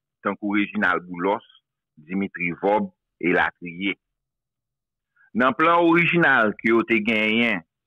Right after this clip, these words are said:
à partir que Abinader vin président de la République dominicaine comme Libanais dominicain, il a pris le travail pour le garder,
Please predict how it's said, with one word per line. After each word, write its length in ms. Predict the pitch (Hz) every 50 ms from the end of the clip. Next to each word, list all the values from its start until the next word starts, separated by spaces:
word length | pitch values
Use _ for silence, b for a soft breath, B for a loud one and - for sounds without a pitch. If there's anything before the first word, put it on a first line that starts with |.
| _ _ _ _ _ _ _ _ _ _ _ _ _ -
à 140 | 101 107
partir 720 | - 101 98 104 - _ _ _ _ 107 107 104 98 90 _ _ _ _ _ _ _ _ _ _ _ _
que 320 | - 120 113 110 101 92 - _ -
Abinader 580 | 101 104 101 101 101 104 101 98 - 95 92 - -
vin 140 | 95 92 87 -
président 960 | - 95 95 104 113 120 120 120 117 107 - - 113 110 92 - - 107 101 95
de 100 | 92 95
la 140 | 87 85
République 420 | 85 87 82 - 87 - - - _
dominicaine 520 | - 85 87 87 87 85 - - 90 80 78 -
comme 200 | - 85 87 87
Libanais 500 | 87 90 - 90 87 82 82 82 78 76 -
dominicain, 600 | 85 82 85 82 80 80 - - - 113 120 - - _ _ _ _ _ _ _ _ _ _ _ _ _ _ _ _ _ _
il 160 | - 104 98
a 100 | 107 110
pris 200 | 104 113 113 110
le 60 | 110 107
travail 920 | - 110 113 110 101 95 95 87 104 120 131 131 123 110 101 85 76 71
pour 140 | - 107 110
le 80 | 104 92
garder, 540 | 101 95 85 82 78 - 101 104 113 131 -